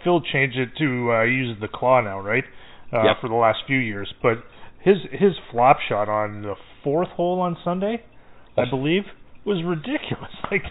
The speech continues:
Speaker 1: that's
Speaker 2: And
Speaker 1: just, there's, there's maybe five people that can do that shot in the world.
Speaker 2: How about the, uh, how about the putt on sixteen? I mean, that was a great
Speaker 1: Yeah,
Speaker 2: one.
Speaker 1: exactly. Yeah, yeah, twenty, like, about a twenty, twenty-five footer. Um, you know, with Justin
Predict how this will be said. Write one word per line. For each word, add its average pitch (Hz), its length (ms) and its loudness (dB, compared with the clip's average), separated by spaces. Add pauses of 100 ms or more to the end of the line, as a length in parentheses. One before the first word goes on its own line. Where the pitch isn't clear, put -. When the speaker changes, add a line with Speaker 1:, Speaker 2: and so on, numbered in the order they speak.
Speaker 1:
that's 208 180 -6
Speaker 2:
And 117 140 2
Speaker 1:
just, 196 120 0 (300)
there's, 202 140 6 (240)
there's 190 180 4
maybe 214 500 4 (120)
five 147 240 8 (100)
people 135 240 0
that 113 160 2
can 123 100 -8
do 117 140 -2
that 107 140 -2 (100)
shot 98 200 -2 (180)
in 139 100 -2
the 123 60 0
world. 107 300 0
Speaker 2:
How 139 60 4
about 160 160 4
the, 131 200 8
uh, 127 80 8
how 143 100 8
about 147 160 4
the - 40 -8
putt 127 180 6
on 110 200 2
sixteen? 127 460 -2
I 78 60 -6
mean, 90 120 -4
that - 140 -4
was - 140 -2
a - 20 -16
great 80 220 -4
Speaker 1:
Yeah, 120 160 8
Speaker 2:
one. 131 100 0
Speaker 1:
exactly. 127 380 2
Yeah, 123 140 6 (140)
yeah, 120 240 4 (120)
twenty, 147 260 -2
like, 127 140 4
about 113 180 0
a 107 60 -4
twenty, 135 320 -4
twenty-five 127 520 0
footer. 127 300 -2 (500)
Um, 110 560 4 (880)
you 123 100 0
know, 120 100 4
with 117 160 0
Justin 127 320 2